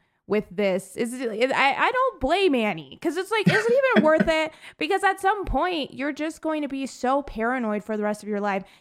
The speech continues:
Speaker 1: You're gonna be on the run for the rest of your life. You can't
Speaker 2: Mm-hmm.
Speaker 1: settle down. You can't gain roots. You can't have a future, not one that's stable.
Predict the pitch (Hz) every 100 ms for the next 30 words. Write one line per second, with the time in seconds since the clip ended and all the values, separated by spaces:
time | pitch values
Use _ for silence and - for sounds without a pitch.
0 | - - 262 254 254 - 240 262 214 196
1 | 208 226 240 226 208 190 185 185 185 185
2 | 180 180 180 180 202 - _ _ - 185
3 | 165 285 277 - 277 294 262 202 196 202
4 | 220 247 262 _ - 240 320 285 220 240
5 | 220 190 214 277 - - - - _ _
6 | _ _ - 226 285 277 247 254 240 214
7 | 196 - _ _ - 220 - - 175 202
8 | 285 - 175 180 202 240 208 214 226 -
9 | 214 220 196 - - - 160 220 196 160
10 | 175 214 269